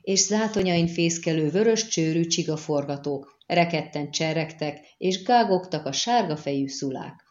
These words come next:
A fekete búbos tengeri kormonánok zölden villogó szemükkel figyelmesen vizslatták az arra haladó barkaszt.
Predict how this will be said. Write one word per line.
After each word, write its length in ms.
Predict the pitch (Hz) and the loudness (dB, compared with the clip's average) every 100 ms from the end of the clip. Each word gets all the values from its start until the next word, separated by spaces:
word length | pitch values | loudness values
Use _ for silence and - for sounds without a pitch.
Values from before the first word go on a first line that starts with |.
| _ _ _ _ _ - | _ _ _ _ _ -10
A 120 | - | -6
fekete 460 | 208 285 247 233 190 | 2 2 4 4 4
búbos 480 | 208 196 190 190 - | 6 6 6 4 2
tengeri 440 | 170 165 156 160 | 4 4 2 0
kormonánok 840 | - 156 160 165 170 170 175 170 | 0 0 2 2 2 2 0 0
zölden 440 | 190 247 220 196 175 | 0 2 4 4 2
villogó 460 | 170 165 156 151 | 2 2 2 0
szemükkel 800 | 147 - 147 147 147 - 143 139 - - - | -2 -2 0 -2 -2 -6 -4 -6 -12 -20 -4
figyelmesen 760 | 226 226 214 196 185 190 170 | 0 2 4 4 2 2 0
vizslatták 640 | 156 147 151 147 147 143 - | 0 0 -2 -4 -2 -2 -4
az 140 | 139 | -6
arra 300 | - 160 202 | -4 -2 0
haladó 580 | 185 165 147 139 131 131 | -2 -2 -2 -4 -6 -6
barkaszt. 680 | 131 123 139 - 135 - | -12 -12 -12 -10 -8 -8